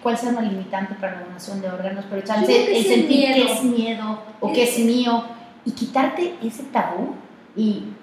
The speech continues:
Speaker 1: y as-, atreverte. Yo siento que ahí
Speaker 2: Es que
Speaker 1: hay
Speaker 2: no
Speaker 1: vida.
Speaker 2: hablamos, Ale, no hablamos de la muerte, o sea, no, eh, vivimos en una sociedad en donde no se habla de la muerte.
Speaker 1: Exacto.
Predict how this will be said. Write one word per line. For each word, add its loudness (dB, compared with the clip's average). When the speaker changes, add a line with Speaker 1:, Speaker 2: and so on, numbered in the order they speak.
Speaker 1:
y -2
as-, -8
atreverte. -2
Yo -8
siento -6
que -8
ahí -4
Speaker 2:
Es -6
que 2
Speaker 1:
hay 6
Speaker 2:
no 4
Speaker 1:
vida. 8
Speaker 2:
hablamos, 0
Ale, -2
no 2
hablamos -4
de -4
la -2
muerte, -8
o -16
sea, -6
no, 2
eh, -2
vivimos -2
en -2
una -2
sociedad -6
en -8
donde -6
no -2
se -10
habla -2
de -4
la -8
muerte. -12
Speaker 1:
Exacto. -8